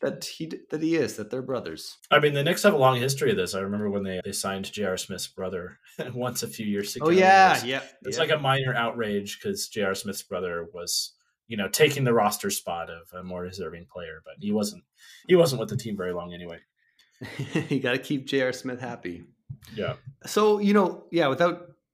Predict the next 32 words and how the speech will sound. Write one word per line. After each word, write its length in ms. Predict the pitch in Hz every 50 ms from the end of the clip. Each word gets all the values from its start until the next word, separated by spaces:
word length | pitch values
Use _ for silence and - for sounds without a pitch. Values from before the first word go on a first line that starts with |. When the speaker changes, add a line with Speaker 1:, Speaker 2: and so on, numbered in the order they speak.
| _ _
Speaker 1:
this 260 | - 127 165 190 190 -
team, 560 | - - 190 196 196 190 190 185 170 - - - _ _ _ _ _ _ _
this, 140 | 151 139 127
it 260 | 147 156 165 190 220
was 100 | 196 170 -
huge. 300 | - 151 147 135 113 107
This 120 | 113 107
team 180 | - - 113 107
won 100 | 98 95
a 40 | 85
playoff 300 | - - 101 104 110 107
series 460 | - - 120 117 113 117 117 - -
last 280 | - 110 113 113 - -
year. 300 | 120 120 123 120 123 - _ _ _ _ _ _ _ _
You 80 | - 120
know, 80 | 120 117
Speaker 2:
Mm-hmm. 100 | 110 -
Speaker 1:
beat, 260 | 165 180 175 160 143
beat 140 | 160 170 156
a 60 | 147
team 280 | - - 151 151 147 139
that, 200 | 120 104 - -
that 280 | 117 117 113 107 107 107
we 140 | 120 127 135
expected 640 | - - - 131 127 123 - 120 117 110 107 104 104 - _ _ _ _ _ _ _ _ _
to 80 | - 107
have 180 | 110 101 98
a 20 | 95
matchup 340 | 95 104 120 127 - 131 123
advantage 380 | 113 104 117 117 120 120 113
against 320 | 117 110 113 113 110 110 -
them. 320 | 117 117 113 110 110 -